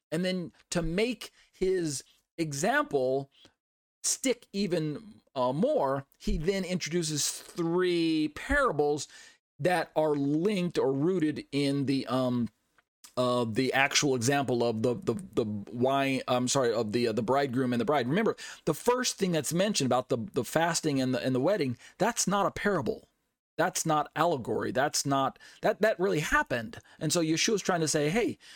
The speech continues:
if you wanna ex-, understand why we're doing what we're doing, let me give you three parables to just explain the common sense factor," right?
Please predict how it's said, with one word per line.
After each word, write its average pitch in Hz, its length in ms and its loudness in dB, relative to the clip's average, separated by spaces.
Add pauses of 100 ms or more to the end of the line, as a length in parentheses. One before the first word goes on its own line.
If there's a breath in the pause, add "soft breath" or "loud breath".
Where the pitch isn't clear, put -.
(140 loud breath)
if - 60 -6
you 202 60 4
wanna 214 100 0
ex-, - 160 -2
understand 160 500 0
why 147 200 2
we're 131 100 0
doing 147 240 0
what 117 100 -2
we're 120 60 -2
doing, 170 260 0
let 156 100 0
me 170 60 -2
give 143 160 -2
you 135 80 -2
three 139 160 -4
parables 143 480 0
to 127 140 -8
just 131 240 -4
explain 156 440 -2
the 120 80 0
common 135 360 0
sense 143 280 -4
factor," 160 560 -2 (280 loud breath)
right? 147 280 0